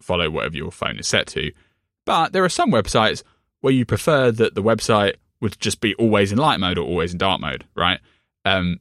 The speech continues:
regardless of what your global system setting is. And so one of the features that we expect now to see in I O S sixteen for Safari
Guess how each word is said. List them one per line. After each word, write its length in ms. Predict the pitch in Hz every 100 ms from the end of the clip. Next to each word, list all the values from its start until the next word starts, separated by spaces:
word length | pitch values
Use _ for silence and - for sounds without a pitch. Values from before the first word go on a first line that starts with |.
| _
regardless 480 | 143 123 123 110 101
of 120 | 95
what 140 | 107 90
your 360 | 95 92 92 _ -
global 460 | 101 92 90 92 - _ _ _ _
system 320 | - 120 -
setting 320 | 90 71 52 50
is. 240 | 50 - _ _ -
And 120 | 98
so 300 | - 101 92
one 220 | 90 135
of 60 | 151
the 60 | 135
features 380 | 120 107 113 98
that 80 | 92
we 100 | 57
expect 340 | - - -
now 120 | 90
to 80 | 90
see 280 | - 170 131
in 100 | 104
I 160 | 85
O 40 | 92
S 80 | -
sixteen 320 | 95 - 92
for 100 | 87
Safari 500 | - - 165 143